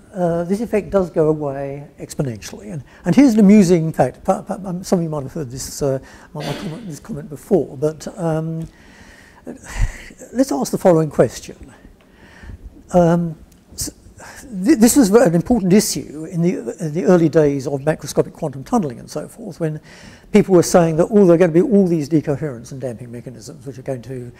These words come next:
totally screw up the idea of using, uh, flux qubits as, as, as qubits. Um, and one of the most, uh, and you said, okay, so what are the, uh, sources of resistance? Well, the most obvious one is precisely the normal quasiparticles.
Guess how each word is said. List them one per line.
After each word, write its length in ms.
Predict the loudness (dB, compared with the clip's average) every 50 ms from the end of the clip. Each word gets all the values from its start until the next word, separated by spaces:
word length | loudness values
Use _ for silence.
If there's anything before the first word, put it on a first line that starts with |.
| -20 -20 -2
totally 240 | 0 0 0 0 -4
screw 300 | -10 -8 -8 -8 -8 -8
up 140 | -10 -12 -14
the 80 | -12
idea 280 | -12 -12 -10 -10 -10 -10
of 140 | -10 -12 -12
using, 480 | -12 -12 -14 -16 -18 -20 -20 -20 -20 -18
uh, 300 | -16 -14 -14 -14 -14 -12
flux 300 | -10 -10 -10 -10 -12 -16
qubits 400 | _ -16 -16 -16 -18 -18 -18 -20
as, 240 | -20 -20 -20 _ _ _ _ _
as, 380 | -14 -12 -12 -12 -12 -14 -14 -14
as 380 | -16 -16 -16 -16 -18 -18 -20 _
qubits. 340 | -14 -14 -14 -14 -20 -20 _ _ _ _ -20 -20 -20 -20 -20 -20 -20 -20 -20 -20 -14 _
Um, 560 | 2 4 4 4 2 -2 -6 -8 -8 -10 -12 -14 _ _ _ _ _ _ _ _ _ _ _ -20 -20 -18 _ 0
and 220 | 2 2 2 4
one 120 | 4 4 4
of 80 | 4
the 60 | 2 2
most, 380 | 0 0 0 -2 -4 -8 -10
uh, 40 | -6
and 320 | -2 -2 -2 -2 -2 -4 -4
you 80 | 0
said, 180 | 2 4 4 4
okay, 280 | 2 0 -2 -2 -4 -2
so 240 | 0 0 0 0 -2
what 300 | -4 -4 0 2 2 2
are 140 | 2 2 0
the, 420 | -4 -8 -10 -10 -12 -14 -16 -16 -14
uh, 300 | -12 -12 -12 -12 -14 -14
sources 600 | -10 -2 0 0 0 0 -2 -4 -6 -6 -4 -4
of 300 | -4 -4 -4 -8 -10 -10
resistance? 720 | -12 -8 -6 -6 -6 -6 -6 -6 -6 -6 -6 -6 -12 -16 -18 _ _ _ _ _ _ _ 2
Well, 160 | 2 4 4
the 60 | 4
most 180 | 2 0 0 0
obvious 420 | 0 0 0 0 -2 -2 -2 -8
one 200 | -14 -12 -8 -8
is 80 | -8 -8
precisely 480 | -10 -12 -12 -12 -14 -14 -18 -16 -14
the 80 | -12 -12
normal 300 | -12 -12 -12 -14 -16 -10
quasiparticles. 840 | -8 -8 -8 -8 -12 -16 -18 -20 -20 -20 -20 _ -20 -20 _ -20